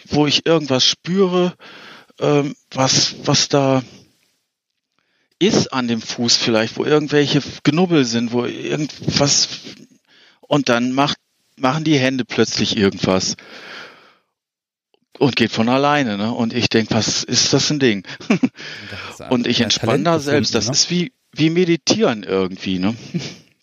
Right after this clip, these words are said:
Speaker 2: Okay. Ja, das find ich ja spannend. Das ist ja auch Kontakt und es passt ja auch so ein
Speaker 1: Ja.
Speaker 2: bisschen zu der Position. Du sitzt ja meistens eher unten dann.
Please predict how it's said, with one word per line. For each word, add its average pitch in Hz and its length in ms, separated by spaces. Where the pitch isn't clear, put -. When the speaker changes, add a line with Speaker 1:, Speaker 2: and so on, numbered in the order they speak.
Speaker 2:
Okay. 113 480
Ja, 113 120
das 135 120
find - 140
ich - 60
ja 156 60
spannend. 127 260
Das 117 120
ist 117 120
ja 107 80
auch 95 140
Kontakt - 540
und 110 240
es - 160
passt - 320
ja 65 80
auch 113 120
so - 100
ein 110 60
Speaker 1:
Ja. 101 60
Speaker 2:
bisschen 139 200
zu 135 120
der 117 120
Position. 117 600
Du 123 180
sitzt 120 240
ja 110 80
meistens 104 420
eher 110 240
unten 180 400
dann. 156 280